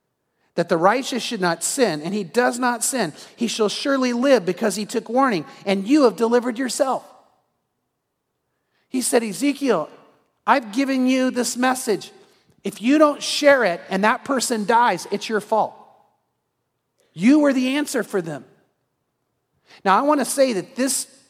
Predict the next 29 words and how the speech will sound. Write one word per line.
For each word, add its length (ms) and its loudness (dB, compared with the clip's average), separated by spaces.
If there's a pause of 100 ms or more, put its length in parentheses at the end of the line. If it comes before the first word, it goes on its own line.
passage 560 -2
speaks 540 -6
to 120 -14
you 200 -2
and 100 2
me 160 2
today. 400 -4 (1400)
Do 80 0
you 80 4
know 100 10
what? 260 2 (480)
Why 560 4 (120)
are 120 6
you 160 0
living 260 2
next 300 -2
door 160 6
to 80 2
the 100 2
person 380 -4
you're 100 2
living 240 2
next 280 -2
door 200 4
to? 280 -8 (200)
It's 180 -2
not 360 2
an 100 0
accident. 680 -4